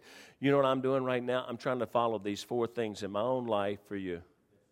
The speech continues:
And right now, what I'm saying is something hard. I'm saying, I'm trying to teach you the difference between the holy and the profane. You, do you understand that everything out there created in this world that God created, the devil has counterfeited?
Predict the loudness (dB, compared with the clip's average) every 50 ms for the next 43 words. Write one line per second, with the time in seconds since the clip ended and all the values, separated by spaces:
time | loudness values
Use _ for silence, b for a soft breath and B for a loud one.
0 | _ b b b b b b b b b b -2 0 2 4 4 4 4 2 0
1 | 0 2 2 0 0 -2 0 0 0 -2 -2 -4 -4 -2 0 0 0 -2 0 -2
2 | -4 -4 -4 -4 -4 -4 -4 -8 -8 -8 -6 -4 0 0 2 2 2 0 -2 -4
3 | -4 -6 -4 -2 0 0 0 -2 -4 -6 -6 -6 -6 -6 -6 -8 -6 -6 -6 -6
4 | -6 -6 -6 -6 -4 -2 -2 -4 -4 -6 -16 -12 -10 -8 -8 -8 -6 -6 -6 -4
5 | -4 -6 -6 -8 -10 -12 -10 -6 -4 -4 -4 -4 -6 -14 _ _ _ b b b
6 | b b b b b b b b b b b b b b _ _ _ _ _ _
7 | _ _ _ _ _ _ _ _ _ _ _ _ _ _ _ _ -6 0 0 0
8 | 2 0 0 0 0 0 0 -2 -2 0 2 2 4 4 2 0 2 2 2 2
9 | 2 4 2 2 2 2 0 -2 0 0 -2 -4 -4 -2 0 2 2 0 0 -2
10 | -2 0 -2 -2 -6 -6 -2 0 2 0 0 -2 -6 -4 -2 -2 -2 -2 -4 -4
11 | -2 0 0 0 0 -2 -6 -8 -4 -2 -2 -2 -2 -4 -6 -6 -4 -2 -2 -2
12 | -2 -2 -4 -6 -8 b b b b b -8 -6 0 2 2 2 2 0 -4 -6
13 | -6 -8 -8 -6 -6 -4 -4 -4 -6 -10 _ -12 -12 -12 -12 -16